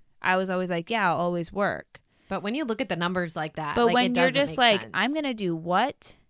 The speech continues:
Speaker 1: all day, every day
Speaker 2: Mm-hmm.
Speaker 1: just to pay other people to raise my babies,"
Speaker 2: Mm-hmm.
Speaker 1: and that's
Speaker 2: Like, all your money.
Speaker 1: that's where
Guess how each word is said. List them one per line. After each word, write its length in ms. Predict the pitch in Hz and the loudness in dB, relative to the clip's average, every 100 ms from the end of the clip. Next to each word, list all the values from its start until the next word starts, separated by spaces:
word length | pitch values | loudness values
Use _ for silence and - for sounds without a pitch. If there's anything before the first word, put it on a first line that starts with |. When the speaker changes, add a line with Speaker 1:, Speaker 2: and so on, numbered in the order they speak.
| _ _ _ _ - | _ _ _ _ -2
Speaker 1:
all 260 | 190 214 240 | 2 2 0
day, 520 | 220 208 185 165 - | 0 0 0 0 -4
every 320 | 185 185 196 | -4 -4 -4
day 580 | 190 180 175 185 226 277 | -4 -2 0 0 0 -4
Speaker 2:
Mm-hmm. 120 | 156 160 - _ _ _ | -6 -12 -18 _ _ _
Speaker 1:
just 320 | - 190 196 - | -4 -2 -2 -4
to 100 | 208 | -8
pay 600 | 185 175 175 175 180 - _ _ _ _ _ _ _ _ _ | -4 -2 0 -2 -4 -10 _ _ _ _ _ _ _ _ _
other 360 | 190 190 190 185 | 2 2 2 -2
people 480 | - 165 - 208 214 | -6 -10 -4 -4 -2
to 140 | 190 175 | -2 -2
raise 340 | 165 170 175 | -2 -2 -2
my 220 | 175 165 | -4 -4
babies," 800 | 165 139 156 196 226 214 185 175 180 | -4 -6 -6 -8 -6 -4 -4 -6 -8
Speaker 2:
Mm-hmm. 120 | 170 | -6
Speaker 1:
and 120 | 170 | -4
that's 100 | 180 | -4
Speaker 2:
Like, 80 | 185 | 0
all 200 | 185 196 | 4 4
your 140 | 190 175 | 4 -2
money. 240 | 165 156 | -6 -6
Speaker 1:
that's 280 | 185 190 - | -2 -2 -4
where 200 | 190 185 | -4 -4